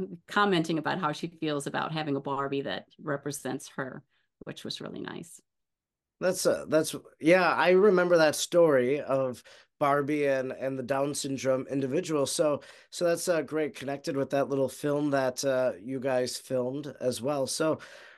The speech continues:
Speaker 2: well, it seems like you have, you're having a great career right now, uh, in, in the industry. Vindication, you know, I never heard of the show until you posted about it on that Facebook group, and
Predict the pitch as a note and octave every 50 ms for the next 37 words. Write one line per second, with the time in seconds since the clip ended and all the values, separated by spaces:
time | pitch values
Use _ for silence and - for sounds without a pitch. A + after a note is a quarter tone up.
0 | _ - G3 G3+ G#3 F#3 F3+ F3+ - - A#3 B3+ C4+ G3 G#3 A#3 A3 G3+ E3 -
1 | D3 E3 F3 F#3 F#3 F#3 F3+ E3 C3+ C3+ - _ _ _ - D#3 E3 F3 E3 F3+
2 | F#3+ G3 F3 G3 F3+ E3+ D3+ - D3+ E3 F3 F3 F3 - E3+ E3 D#3+ D#3 D#3+ E3
3 | E3 D#3+ D#3 D3+ C#3+ D3+ D#3 D3+ D3+ D3+ D3+ D3+ D3 B2+ G#2+ B2+ C#3 C#3 C#3 C#3
4 | - A#2+ C#3+ D#3+ D#3+ D#3+ E3 D3+ - _ _ _ _ _ - D3+ D#3 E3 E3 -
5 | C3+ D#3 D#3+ D#3 D3+ - - - D#3+ D#3 D3+ D3+ D3+ D3+ D3 C3+ - - _ _
6 | _ _ - B2+ D3+ E3+ E3+ E3+ E3+ E3+ E3+ E3 D#3+ D#3 - - E3+ E3 D#3+ D#3+
7 | D#3+ C3 C3 D#3 D#3 D#3 D3+ D3+ - - D#3+ F3 F#3 F3 F3 D#3 E3+ E3+ E3 E3+
8 | E3 F#3 F3+ E3 E3+ E3+ E3+ F3 E3+ E3 - F3 E3+ F3 G3 F3+ D#3+ - - E3
9 | D#3+ D#3 D#3 C#3+ - D#3 D#3 D#3 D3+ - F3 D#3+ D3+ C#3 D3+ D3+ D3+ D#3+ D#3 D#3
10 | D3 D3 D3 C#3+ C#3 - - C#3+ C#3+ D3 C#3+ - F3+ E3 - - C#3+ D3 D3+ D#3
11 | D#3 D#3 - C#3 C3+ C3 C3 A#2